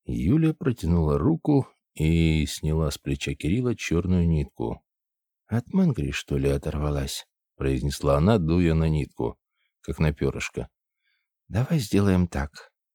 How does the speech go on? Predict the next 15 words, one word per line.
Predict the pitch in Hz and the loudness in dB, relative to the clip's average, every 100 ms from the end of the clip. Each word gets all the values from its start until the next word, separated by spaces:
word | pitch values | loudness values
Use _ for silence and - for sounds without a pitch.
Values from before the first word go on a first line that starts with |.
| _ | _
Я | 69 73 120 135 _ - | -6 -2 -2 -4 _ -12
отведу | 69 71 67 71 | -8 -4 -2 0
Линча | 85 78 71 | 0 0 -4
подальше | 65 67 127 151 - 53 _ | -6 -2 -2 -2 -6 -10 _
от | - | -10
регистрации, | 65 58 - - - - - 55 - _ _ _ _ _ | -8 -6 -8 -10 -12 -12 -10 -12 -14 _ _ _ _ _
в | - | -14
какое-нибудь | - - 135 120 110 80 | -10 0 0 2 0 -4
укромное | 69 73 82 80 | -4 0 2 2
место, | 78 67 58 - 55 - _ _ _ | 0 -2 -6 -12 -14 -16 _ _ _
и | - 69 73 69 | -8 -4 -2 -2
там | 69 - 147 | -4 -2 0
мы | 113 90 71 | 2 2 2
его | 71 76 143 | 0 -2 -4
припугнем. | - - 85 78 64 62 58 | -6 -6 -4 -4 -4 -4 -6